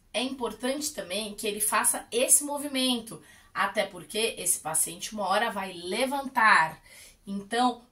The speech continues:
ou ele será levantado por alguém, ou ele mesmo vai fazer esse movimento para frente. Então, tem duas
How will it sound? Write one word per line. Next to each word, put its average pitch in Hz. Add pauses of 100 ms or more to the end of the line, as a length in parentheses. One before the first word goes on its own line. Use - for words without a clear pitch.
(100)
ou 330
ele 311
será 202
levantado 214
por 170
alguém, 180
ou -
ele 294
mesmo 247
vai 202 (360)
fazer 247
esse 240
movimento 262
para 247
frente. 294 (640)
Então, 214 (240)
tem 233
duas 370